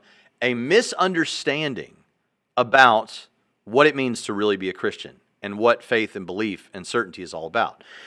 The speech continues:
Now, I am, uh, I, I use a Christian apologetics methodology that is called classical apologetics. There is a type of Christian apologetics called presuppositional apologetics, and yesterday I had a two-hour conversation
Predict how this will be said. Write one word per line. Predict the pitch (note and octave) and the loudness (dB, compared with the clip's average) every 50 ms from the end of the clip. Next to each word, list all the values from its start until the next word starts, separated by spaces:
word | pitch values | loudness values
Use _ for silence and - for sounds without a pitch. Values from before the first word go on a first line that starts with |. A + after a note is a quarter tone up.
| - - | -14 -2
Now, | B2 B2 F#2 C#2 - _ _ _ _ _ _ _ _ - | 0 0 0 0 -2 _ _ _ _ _ _ _ _ 2
I | A2+ C3+ D3 D3+ | 4 6 8 8
am, | D#3 D3+ C3 A#2+ A#2+ A#2 A#2 A#2 A2+ A2+ - | 6 4 2 0 0 0 0 0 -2 -4 2
uh, | A2 G#2+ G#2 G#2 G2+ | 2 4 4 4 2
I, | - A#2 B2 B2+ A#2 A2 A#2 B2+ | 4 4 2 2 4 4 4 4
I | C3 B2+ A#2 A2 - _ | 4 4 0 -6 -16 _
use | B2 B2 A2+ A2+ A2+ F#2 | -12 -8 -6 -6 -4 -6
a | G2 - | -8 -6
Christian | - C3 A2 - - A2+ G2+ G2+ G2+ - - | -4 -6 -6 -4 -6 -8 -8 -8 -10 -12 -14
apologetics | - - B2 A2+ G#2+ G2+ G2 G#2+ G#2 G2+ - - | -8 -2 0 0 0 0 0 -2 -4 -4 -4 -8
methodology | G#2+ G2 - G2+ G2 F#2+ F#2+ G2+ F#2 F2 F#2+ F#2+ | -10 -8 -4 -2 0 2 2 0 0 -2 -6 -8
that | F#2 F2+ | -8 -8
is | F2+ E2+ - | -8 -10 -8
called | - G2+ F#2+ E2+ | -4 -4 -4 -4
classical | - - G#2+ A2 A2 - - A2+ - - A2+ G#2+ | -2 0 2 2 2 2 0 -10 -6 -6 -6 -6
apologetics. | G2 - A2 G#2 G2 F2+ F#2+ B2+ C#3+ A#2+ F#2+ F#2 - - - - - - - - - | -2 0 0 0 0 0 2 2 4 4 4 2 -2 -10 -20 -20 -20 -20 -18 -6 2
There | B2+ C3+ C#3+ | 2 2 4
is | D3+ F3 F#3 F#3 D3+ | 4 2 2 2 0
a | D3 C3 - | -2 -6 0
type | - D3 D3 D#3 D3+ - | 4 6 6 6 4 2
of | A#2 - | -6 -4
Christian | - C#3 C3 - - A#2 | -2 -4 -4 -4 -6 -10
apologetics | G2+ - A#2+ A2+ G#2+ G#2 - G#2 G#2 G#2 G#2+ - - | -4 0 2 2 2 2 2 0 0 0 0 -4 -4
called | - G#2 F#2+ F#2 - | -2 -2 -2 -2 -4
presuppositional | - C#3+ C3+ C3+ - - A#2+ G2+ - G2+ A#2 A#2 - - G2+ F2+ | -6 -4 -4 -4 0 0 0 0 0 -4 -6 -6 -6 -6 -8 -8
apologetics, | - G2+ F#2+ F#2 F#2+ A2 G2+ F#2+ - - | -4 -4 -4 -2 0 -2 -2 -2 -4 -8
and | G2 G2 | -10 -2
yesterday | G#2+ D3+ F3 - - B2+ G#2+ G#2 G2+ G#2 | 0 0 0 0 -2 -2 0 0 2 2
I | G2+ | 0
had | G#2 A2 G2+ | 0 0 -2
a | F#2 | -2
two-hour | - - D#3+ E3+ D#3 C#3 B2+ G#2+ | -2 -4 -2 2 2 2 2 2
conversation | - A#2 A2+ G#2 F#2 - G#2+ G#2 - - G2+ F2+ | 0 -2 -2 -2 -4 -6 -6 -6 -6 -6 -10 -12